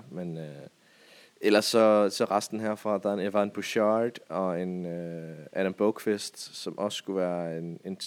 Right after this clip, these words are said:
ja, en dygtig svensk, øh, forsvarsspiller. Ham har jeg faktisk læst en del om. Han skulle være en, øh, en, en, en sp-, en spændende spiller, og, øh, og en lidt anderledes, øh, måske en lidt mere, øh, ja,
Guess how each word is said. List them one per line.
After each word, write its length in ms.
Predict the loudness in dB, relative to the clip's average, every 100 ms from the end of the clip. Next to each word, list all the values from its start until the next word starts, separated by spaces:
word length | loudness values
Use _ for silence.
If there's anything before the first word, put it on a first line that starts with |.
| -8
ja, 200 | -4 -4
en 140 | -6 -6
dygtig 240 | -8 -8
svensk, 540 | -6 -4 -4 -6 -8
øh, 220 | -4 -4 -4
forsvarsspiller. 640 | -4 -4 -6 -4 -2 -2
Ham 140 | -2
har 60 | -2
jeg 80 | 0
faktisk 440 | -2 -4 -12 -12 -18 -20 -14 4
læst 240 | 6 6
en 80 | 4
del 220 | 2 4
om. 120 | 2
Han 120 | -2 -6
skulle 220 | -4 -4
være 160 | -2
en, 140 | -4 -6
øh, 180 | -8 -12 -16 -20 -20 -20 -20 -16
en, 200 | -14 -14 -12
en, 240 | -12 -12
en 160 | -12 -14
sp-, 160 | -10 -10
en 80 | -6
spændende 340 | -4 -2 -4
spiller, 320 | -4 -4 -4
og, 380 | -6 -8 -10 -12
øh, 360 | -14 -16 -18 -20 _ _ _ _ _ _ _ _
og 360 | 2 2 2 0
en 140 | -4
lidt 200 | -6 -6
anderledes, 640 | -4 0 2 2 0 -2 -6
øh, 120 | -6
måske 220 | -6 -6
en 60 | -6
lidt 160 | -6
mere, 400 | -6 -4 -4 -6
øh, 180 | -8 -12 -14 -18 -20 -20 _ _ _ _ _ _ _ _ _ _ -20 -20 _
ja, 140 | -4